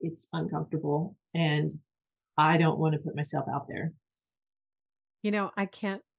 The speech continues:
Speaker 2: help but think that you are like a modern day Esther, right?
Speaker 1: <laughs> Yeah.
Speaker 2: You were asked to do something and you just didn't want to, and you've prayed about it, you fasted about it, and all the things.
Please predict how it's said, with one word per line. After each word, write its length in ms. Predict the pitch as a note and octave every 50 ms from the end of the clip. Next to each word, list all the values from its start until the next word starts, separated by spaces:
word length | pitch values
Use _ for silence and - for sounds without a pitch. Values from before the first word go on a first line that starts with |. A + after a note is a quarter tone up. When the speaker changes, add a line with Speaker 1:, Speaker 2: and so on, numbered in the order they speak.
| _ -
Speaker 2:
help 220 | G#3 F#3+ F3 - -
but 160 | F#3 - -
think 420 | _ _ A#3 B3+ B3+ A3 F3+ - -
that 280 | F#3 E3 C3 G3 D#3 -
you 380 | F3 E3+ E3+ E3+ F3 F3+ F3+ -
are 260 | - F3+ F3 E3+ E3+ D#3+
like 220 | F3 F3 E3+ -
a 80 | E3+ E3
modern 440 | D#3+ D#3 D#3+ D#3 D#3+ E3+ E3+ E3 E3
day 240 | D#3+ E3 D#3+ D#3+ -
Esther, 580 | F3 F3 F3+ - - - D#3 C3 G#2 C3 C#3+ - _ -
right? 360 | E3+ D#3+ D#3+ E3 F3+ G3+ -
Speaker 1:
<laughs> 40 | -
Yeah. 300 | A#3 A#3+ A#3+ A#3 - - - - - - - - - C#4
Speaker 2:
You 140 | F#3 G3 G3
were 180 | G3+ G#3 - -
asked 380 | G#3+ F#3+ F3+ F#3+ A3 - - -
to 80 | - B3
do 180 | A3+ B3 G3+
something 560 | E3+ - F#3 E3 E3 - - E3+ E3 F3 F#3 -
and 180 | - F#3 F#3 F3+
you 80 | E3+ E3
just 280 | - F3 D#3+ - C3+
didn't 320 | C3 F3 E3+ F3 G#3+ - F#3+
want 340 | F3 E3 D#3+ D3+ D3 -
to, 320 | - - D#3+ D3 D3 F3 G#3
and 140 | F#3 D3+ D#3
you've 160 | D#3+ - _
prayed 300 | - - F3+ E3+ F3+ F3
about 280 | F3+ E3+ E3+ E3 E3 F3
it, 160 | F3+ F#3 E3+
you 120 | E3+ F3
fasted 480 | E3+ - - D#3+ E3 E3+ E3 - E3 E3+
about 260 | E3+ E3 E3+ D#3+ D#3+ E3
it, 140 | E3+ F#3
and 100 | F3 F3
all 140 | D#3 D3+ E3+
the 100 | F3 F#3+
things. 500 | - - F#3 D#3+ D3 D3+ D#3+ E3+ - -